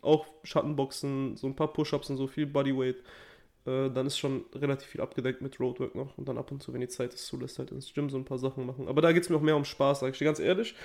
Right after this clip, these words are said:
Ich geh ins Gym und ich will Spaß haben, so. Das ist für mich die, diese eine Einheit, wo ich zwar was erreichen möchte, aber ich will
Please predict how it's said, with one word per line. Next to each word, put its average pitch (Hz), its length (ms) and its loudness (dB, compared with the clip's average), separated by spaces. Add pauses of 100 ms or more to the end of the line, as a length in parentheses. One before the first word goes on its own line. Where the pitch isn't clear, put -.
(160)
Ich - 160 -4
geh 151 80 2
ins 147 120 0
Gym 151 160 2
und 139 60 4
ich 135 100 -6
will 131 60 -8
Spaß 120 300 -2
haben, 120 200 -4
so. 123 120 -6
Das 127 120 -8
ist - 60 -10
für 131 80 -2
mich 131 160 -4
die, 123 380 -4
diese 127 180 -2
eine 123 160 0
Einheit, 123 400 -2
wo 113 80 -4
ich - 140 -6
zwar 120 320 -4
was - 100 -6
erreichen 143 320 2
möchte, 139 220 -2
aber 123 80 -4
ich - 160 -6
will 131 180 0